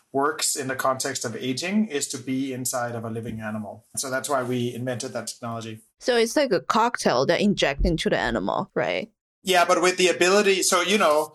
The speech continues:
Speaker 1: some people will put, you know, three different drugs in to try and,
Speaker 2: Mm-hmm.
Speaker 1: uh, treat something, but they can't tell whether one or all of those are working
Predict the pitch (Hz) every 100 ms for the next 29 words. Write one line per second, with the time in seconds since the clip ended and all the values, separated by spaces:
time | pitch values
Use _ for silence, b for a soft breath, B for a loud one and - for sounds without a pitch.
0 | b - 220 220 233 220 202 185 160 160
1 | 165 156 147 127 - 170 156 - - 151
2 | 135 131 175 160 160 139 147 139 143 -
3 | 135 131 127 131 147 135 135 131 123 208
4 | 196 190 - 120 120 220 247 - 139 127
5 | 131 135 123 B B _ - 151 139 127
6 | - - - - 151 - 202 196 - 165
7 | 156 156 160 151 139 139 127 123 120 160
8 | 160 160 165 131 135 139 151 160 151 135
9 | 127 127 131 - - 123 127 135 143 151
10 | 127 123